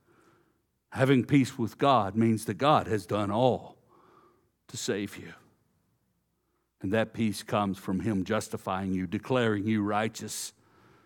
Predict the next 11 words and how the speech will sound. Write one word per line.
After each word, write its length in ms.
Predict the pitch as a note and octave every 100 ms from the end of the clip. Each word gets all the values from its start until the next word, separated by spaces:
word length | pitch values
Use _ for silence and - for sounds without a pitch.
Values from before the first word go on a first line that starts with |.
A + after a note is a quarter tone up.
| _ _ _
You 100 | G#2+
say, 200 | G#2+ A2
"Well, 340 | G#2 A2 A2
I'm 140 | A2+ B2
not 180 | A#2 A2
righteous." 480 | A2+ A#2+ A#2 F#2 A2+
Well, 300 | A2 G2+ G2
I 80 |
already 280 | G2 F#2 G#2
knew 180 | G2+ G#2
that. 520 | G#2+ A2+ - - -